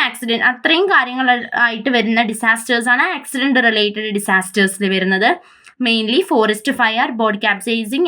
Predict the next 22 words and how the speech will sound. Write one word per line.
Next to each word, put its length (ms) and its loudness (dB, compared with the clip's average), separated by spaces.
and 100 -4
mine 280 0
fires, 400 -2
ഇതൊക്കെയാണ് 520 0
ആക്സിഡന്റ് 540 0
റിലേറ്റഡ് 440 0
ആയിട്ടുള്ള 360 0
ഡിസാസ്റ്റേഴ്സിൽ 760 -2
വരുന്നത്. 320 -2
അപ്പോൾ 160 0
ഇത്രയും 400 0
കാര്യങ്ങളാണ് 640 2
മെയിനായിട്ട് 640 0
യൂണിറ്റ് 520 0
വണ്ണിൽ 380 0
ഡിസ്കസ് 380 -2
ചെയ്യുന്നത്. 340 2
നമ്മുടെ 280 -2
യൂണിറ്റ് 380 0
വണ്ണിൻ്റെ 360 0
name, 320 0
meaning 300 0